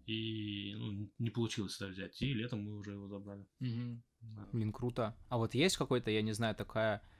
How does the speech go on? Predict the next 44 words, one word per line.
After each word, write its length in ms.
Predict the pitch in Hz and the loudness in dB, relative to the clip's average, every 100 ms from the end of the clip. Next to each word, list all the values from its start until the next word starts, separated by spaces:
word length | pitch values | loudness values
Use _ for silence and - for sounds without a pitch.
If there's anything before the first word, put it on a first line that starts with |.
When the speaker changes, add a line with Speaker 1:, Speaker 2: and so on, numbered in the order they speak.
| - - - | -20 -16 -2
Speaker 2:
а, 220 | 110 107 | 2 4
ну, 140 | 123 | 4
как 180 | 135 - | 2 -2
следите 400 | - 123 139 120 | -2 -2 -2 2
за 140 | 117 | 4
ними, 260 | 117 123 117 | 6 6 4
как, 300 | 104 110 101 | 4 2 2
ну, 280 | 110 104 127 | -4 2 2
не, 60 | |
конечно, 260 | 110 120 120 | 4 0 0
вря-, 120 | 117 | 2
Speaker 1:
Мы 60 | 117 | 6
Speaker 2:
вряд 160 | 143 | 6
ли 60 | 110 | 6
Speaker 1:
иногда 220 | 127 113 | 4 2
Speaker 2:
как, 80 | - | 4
как 120 | 135 | 6
глав-, 180 | 127 139 | 8 8
Speaker 1:
общаемся. 220 | 131 107 - - - | 6 -4 -12 -18 -6
Speaker 2:
в-, 680 | 131 - 160 113 - 165 139 | -6 -6 -8 -10 -8 -4 6
вряд 220 | 151 147 | 6 6
ли 60 | |
как 120 | 139 135 | 4 6
главный 300 | 139 131 131 | 6 6 4
тренер, 320 | 180 240 226 | 6 6 6
который, 300 | 127 127 117 | 4 4 4
типа, 200 | 110 107 | 2 -2
с 40 | |
детей 260 | 113 131 123 | 0 4 4
воспитан, 400 | 110 - - 113 | 4 0 0 2
но, 60 | |
условно, 320 | 127 - 127 117 | 2 4 4 4
прям 160 | 113 | 2
помните, 260 | 131 139 127 | 6 4 4
какой 180 | - 127 | 4 4
его 140 | 113 | 4
там 160 | 107 101 | 2 0
у 40 | |
Строгино 400 | - 117 117 123 | -2 0 2 2
привезли, 320 | 120 113 107 | 2 0 0
вот 220 | 110 113 104 | 0 0 0
он 60 | |
щас 240 | 95 104 - | -2 -2 -2
там 200 | 98 | -6